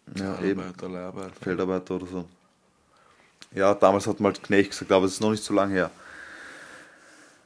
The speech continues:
Speaker 2: Fahrender Knecht.
Speaker 1: <laughs> Das, das geht ja nicht ein, gell?
Speaker 2: Nein.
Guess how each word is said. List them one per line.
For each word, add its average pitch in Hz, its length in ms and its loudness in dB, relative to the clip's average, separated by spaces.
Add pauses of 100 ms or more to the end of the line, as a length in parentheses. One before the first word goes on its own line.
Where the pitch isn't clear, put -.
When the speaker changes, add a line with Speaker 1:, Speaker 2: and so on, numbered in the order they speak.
(960)
Speaker 2:
Fahrender 92 420 -20
Knecht. 92 380 -20 (1200)
Speaker 1:
<laughs> - 80 -4 (840)
Das, - 400 -12
das - 180 -10
geht 98 220 -2
ja 101 40 -2
nicht 95 220 -4
ein, 85 160 -4
gell? 87 140 -10
Speaker 2:
Nein. 101 280 -12